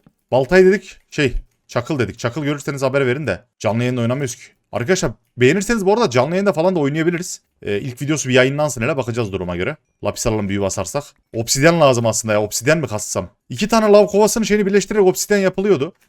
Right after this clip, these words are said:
Elmas bulamadık ki. Ya çok kötü bir madene girmişiz. Beş dakika kaldı ya. İnanamıyorum ya. Şunları alma oğlum, alma. Çok kötü madene girmişiz arkadaşlar. Girdiğimiz maden harbi kötü. Benim var ya bir girdiğim maden vardı. Elmas'tan tut, Nether'a giden takım arkadaşlarım bilmem ne.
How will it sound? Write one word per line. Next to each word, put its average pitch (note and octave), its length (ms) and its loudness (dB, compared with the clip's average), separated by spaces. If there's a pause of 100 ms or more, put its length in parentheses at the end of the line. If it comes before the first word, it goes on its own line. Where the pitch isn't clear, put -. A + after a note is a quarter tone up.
Elmas E3 360 0
bulamadık F#3+ 340 0
ki. F#2 200 -10 (200)
Ya A2 100 -6
çok - 220 -8
kötü G3+ 200 -4
bir G3 40 -2
madene D3 380 0
girmişiz. B2+ 420 -6
Beş F3+ 220 2
dakika E3 220 -4
kaldı F#2+ 260 -4
ya. F2+ 320 -6 (600)
İnanamıyorum B2 540 -2
ya. F2 160 -10
Şunları B2 300 -8
alma G#2 280 -6
oğlum, G#2 180 -10
alma. F2 320 -14 (160)
Çok F3 220 -8
kötü F3+ 180 -2
madene C#3+ 380 0
girmişiz G2+ 340 -6
arkadaşlar. G2+ 380 -6
Girdiğimiz A#2 400 -4
maden B2 300 -2
harbi A#2 240 -2
kötü. G2+ 120 -8
Benim C3+ 220 0
var C#3+ 100 6
ya A2+ 80 0
bir A2+ 80 -2
girdiğim A#2+ 300 0
maden G#2+ 360 2
vardı. F#2+ 340 -4
Elmas'tan C3+ 640 0
tut, B2 220 -10
Nether'a B2 340 2
giden B2+ 240 -2
takım C3 240 -6
arkadaşlarım C3+ 600 -4
bilmem C3+ 340 -6
ne. C3+ 160 -4